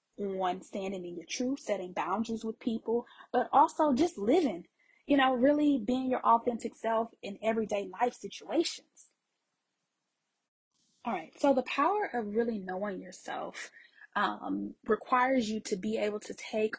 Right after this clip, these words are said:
a look at life experiences that you've had and really go ahead and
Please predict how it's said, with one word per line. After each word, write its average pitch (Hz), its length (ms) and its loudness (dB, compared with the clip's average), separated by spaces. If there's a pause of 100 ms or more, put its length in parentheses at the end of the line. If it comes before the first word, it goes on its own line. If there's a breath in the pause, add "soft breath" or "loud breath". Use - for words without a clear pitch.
a 190 40 -6
look 196 540 2
at 185 180 -4
life 185 280 -4
experiences 165 680 -8
that - 200 -6
you've - 80 -10
had - 400 -10 (400 loud breath)
and 214 220 0
really 247 560 4 (180)
go 220 160 4
ahead 202 540 -4 (120)
and 190 600 -8